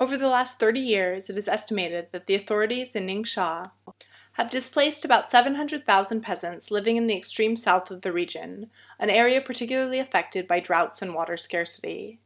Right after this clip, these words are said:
Although ostensibly designed to increase the well-being of those displaced, these large-scale displacement policies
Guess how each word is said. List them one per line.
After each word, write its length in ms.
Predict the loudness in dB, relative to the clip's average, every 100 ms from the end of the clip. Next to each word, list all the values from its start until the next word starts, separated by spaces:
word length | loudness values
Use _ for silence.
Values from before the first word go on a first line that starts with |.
| _ _ _ _ _ _ _ 0
Although 240 | 6 6
ostensibly 560 | 6 0 0 -2 -2 -4
designed 420 | 4 4 6 2
to 80 | -2
increase 340 | -2 -4 -4
the 100 | 0
well-being 520 | 4 4 2 -2 -4
of 80 | -4
those 240 | -2 -2
displaced, 760 | -4 -10 -4 -2 -2 -8 -14 -8
these 200 | -6 0
large-scale 520 | 2 2 0 -2 -2
displacement 600 | -2 -6 -2 -2 -2 -4
policies 720 | 0 -2 -2 -6 -8 -8 -10